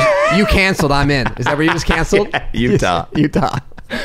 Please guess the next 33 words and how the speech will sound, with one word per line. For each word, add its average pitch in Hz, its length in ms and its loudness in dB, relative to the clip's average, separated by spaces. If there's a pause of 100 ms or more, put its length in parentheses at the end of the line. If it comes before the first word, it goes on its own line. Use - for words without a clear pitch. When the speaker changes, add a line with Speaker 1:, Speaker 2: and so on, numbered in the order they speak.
(100)
Speaker 2:
Sorry, 139 440 4
Utah. 98 500 4
Speaker 1:
Yeah, 131 260 2
how 180 240 4
happy 160 420 2
are 135 100 2
you 117 60 2
Speaker 2:
I'll 98 100 2
Speaker 1:
when 127 80 2
Speaker 2:
be 95 60 4
Speaker 1:
they're 131 120 2
Speaker 2:
back. 78 280 0
Speaker 1:
like, - 100 -10
"Oh, 120 160 2
look, 120 240 0
you 120 120 0
really, 117 240 0
this 107 160 -4
is 107 80 -4
the 110 60 0
important 98 360 -4
thing. 90 180 -6
You 92 80 -8
really 85 180 -6
should 90 120 -8
have 95 80 -10
canceled 87 360 -8
this - 60 -12
weekend." 87 280 -8
And 85 80 -10
you're 101 80 -6
like, 107 320 -10
"Uh, 202 400 2